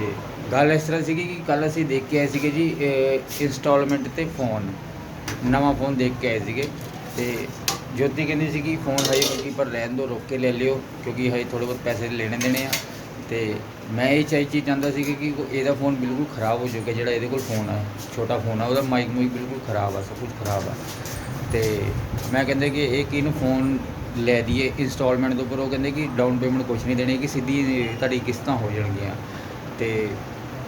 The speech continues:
ਤੁਸੀਂ ਇਹਦੇ ਵਿੱਚ ਦੱਸੋ ਕਿ ਕਿਹੜਾ ਫੋਨ ਲਈਏ ਕਿ ਜਿਹੜਾ ਬੈਸਟ ਰਹੂਗਾ। ਹੁਣ ਇਹਦੇ ਵਿੱਚ ਅਸੀਂ ਤਾਂ ਕਨਫਿਊਜ਼ ਹਾਂ। ਹੁਣ ਇਹ ਤਾਂ ਬੰਦੇ ਨੇ ਅਜੇ ਇੱਦਾਂ ਫੋਨ ਦਿਖਾਈ ਨਹੀਂ ਹੈਗੀ,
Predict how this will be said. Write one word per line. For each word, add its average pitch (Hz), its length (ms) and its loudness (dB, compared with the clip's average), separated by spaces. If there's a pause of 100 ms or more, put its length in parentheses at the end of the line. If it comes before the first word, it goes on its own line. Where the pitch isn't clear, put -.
ਤੁਸੀਂ 160 320 6 (420)
ਇਹਦੇ 151 180 2
ਵਿੱਚ 160 280 0 (220)
ਦੱਸੋ 156 520 2 (180)
ਕਿ 165 140 -2 (200)
ਕਿਹੜਾ 143 260 4
ਫੋਨ 147 360 4
ਲਈਏ 131 280 2
ਕਿ 139 120 -4
ਜਿਹੜਾ 127 220 2 (140)
ਬੈਸਟ 113 300 -2
ਰਹੂਗਾ। 104 360 -2 (760)
ਹੁਣ 135 220 4
ਇਹਦੇ 131 220 4
ਵਿੱਚ 147 200 2
ਅਸੀਂ 147 260 0
ਤਾਂ 151 120 2
ਕਨਫਿਊਜ਼ 139 500 0
ਹਾਂ। 139 120 4
ਹੁਣ 143 140 2
ਇਹ 147 60 2
ਤਾਂ 147 100 4
ਬੰਦੇ 135 280 2
ਨੇ 143 140 2
ਅਜੇ 135 160 2
ਇੱਦਾਂ 131 220 0
ਫੋਨ 127 280 2
ਦਿਖਾਈ 117 320 2
ਨਹੀਂ 127 160 2
ਹੈਗੀ, 127 220 0